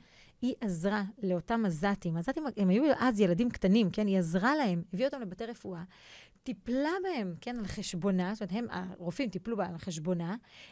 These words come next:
החזירה אותם, הביאה להם צעצועים, משחקים, הכל, מה לא.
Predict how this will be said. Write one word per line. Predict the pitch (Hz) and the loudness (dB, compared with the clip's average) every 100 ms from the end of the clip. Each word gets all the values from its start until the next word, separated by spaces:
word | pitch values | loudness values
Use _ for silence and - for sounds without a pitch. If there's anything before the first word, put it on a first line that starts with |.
| - | -6
החזירה | - 208 175 302 262 | -2 0 0 0 0
אותם, | 202 185 | 0 -2
הביאה | 233 269 | 0 -2
להם | 240 | -2
צעצועים, | 214 220 - 262 208 | -4 -2 0 0 0
משחקים, | 202 - - 233 - 247 - | -2 -2 -2 -2 -4 -6 -8
הכל, | 208 - 285 196 | -2 4 4 4
מה | 240 | 0
לא. | 233 | 0